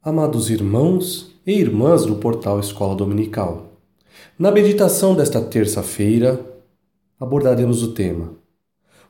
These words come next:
O verdadeiro conhecimento vem de Deus. E se encontra no livro de Provérbios, capítulo um, versículo sete.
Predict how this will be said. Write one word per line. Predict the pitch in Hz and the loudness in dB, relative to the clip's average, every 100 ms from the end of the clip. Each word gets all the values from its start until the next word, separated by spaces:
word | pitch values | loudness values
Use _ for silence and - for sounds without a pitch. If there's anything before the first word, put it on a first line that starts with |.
| - | -12
O | |
verdadeiro | 98 107 101 101 95 101 165 214 208 | -4 -2 0 0 0 2 2 2 0
conhecimento | 190 170 165 - 165 117 107 104 117 117 117 _ _ | 0 2 2 0 -2 0 -2 -4 -6 -8 -10 _ _
vem | 101 104 101 | -6 -4 -2
de | 104 | -2
Deus. | 143 143 - - - - _ _ _ _ _ _ _ | 2 2 0 -6 -14 -20 _ _ _ _ _ _ _
E | 190 | -4
se | - 202 | 2 2
encontra | 190 208 208 | 4 2 4
no | 175 | 4
livro | 151 143 | 4 4
de | 123 | 0
Provérbios, | 120 107 87 151 151 151 147 - - - - | 0 -2 2 4 4 2 -2 -4 -10 -16 -10
capítulo | 117 - 104 147 202 | -8 -6 -6 0 2
um, | 127 139 156 151 - - _ _ _ _ | 2 2 -2 -6 -14 -20 _ _ _ _
versículo | 110 - 107 107 117 | -8 -6 -4 -2 -2
sete. | 123 85 71 - | -2 -4 -6 -16